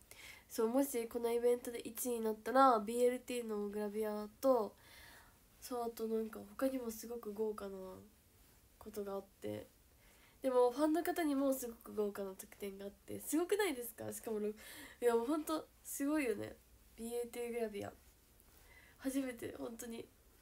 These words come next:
このイベントで一位になったら初めて私は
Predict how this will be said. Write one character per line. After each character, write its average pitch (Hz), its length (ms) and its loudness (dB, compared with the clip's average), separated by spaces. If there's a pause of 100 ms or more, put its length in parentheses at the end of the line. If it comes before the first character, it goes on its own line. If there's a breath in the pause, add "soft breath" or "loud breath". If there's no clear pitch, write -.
(1200)
こ 226 60 -12
の 233 100 -4
イ 240 60 0
ベ 247 160 -2
ン - 80 -8
ト 247 100 -6
で 240 120 -2
一 220 260 -6
位 - 20 -2
に 220 80 -2
な 208 60 -2
っ 202 60 -6
た 202 100 -10
ら 202 100 -6
初 214 220 -8
め 226 100 -2
て 214 140 -8
私 202 280 -12
は 190 80 -6